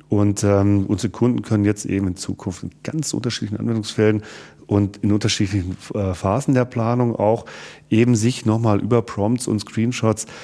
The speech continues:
schnell Visualisierungen erzeugen. Und so eine hochwertige Visualisierung,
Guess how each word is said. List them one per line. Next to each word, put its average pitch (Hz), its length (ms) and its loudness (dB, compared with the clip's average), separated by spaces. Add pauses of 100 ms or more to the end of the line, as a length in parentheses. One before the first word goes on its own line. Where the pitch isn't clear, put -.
(160)
schnell 117 400 2
Visualisierungen 107 800 2
erzeugen. 98 580 -2 (520)
Und 101 220 2
so 110 100 2
eine 107 240 6 (100)
hochwertige 110 480 4
Visualisierung, 98 840 2